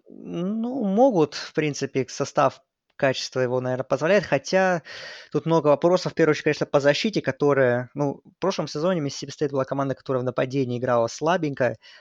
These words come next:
а защита их тянула, и потом защиту её практически всю разобрали, ну,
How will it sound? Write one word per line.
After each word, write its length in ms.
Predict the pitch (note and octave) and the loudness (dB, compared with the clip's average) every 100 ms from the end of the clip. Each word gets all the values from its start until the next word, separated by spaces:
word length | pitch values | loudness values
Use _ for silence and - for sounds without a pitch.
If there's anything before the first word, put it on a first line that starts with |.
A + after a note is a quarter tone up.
| _ | _
а 240 | - C3 B2+ | 2 4 4
защита 460 | B2 - D#3+ D3+ | 0 -4 -4 -2
их 280 | C3 - B2 | -2 -4 -8
тянула, 440 | - C#3+ C#3+ A#2+ A#2+ - | -6 -6 -4 -4 -4 -4
и 220 | - C3+ B2+ | -2 -2 -2
потом 320 | B2 C#3+ C3+ | -2 -2 -2
защиту 440 | A#2+ - D3 - | -4 -4 -6 -2
её 260 | B2 B2 A#2 _ - | 0 -2 -4 _ -2
практически 460 | C#3 - - - | -2 -2 -8 -8
всю 240 | C3 - C#3+ | -6 -2 -2
разобрали, 600 | C3 B2 C3 B2+ A#2 A2 - | 0 2 2 2 0 -4 -6
ну, 180 | C#3 | -4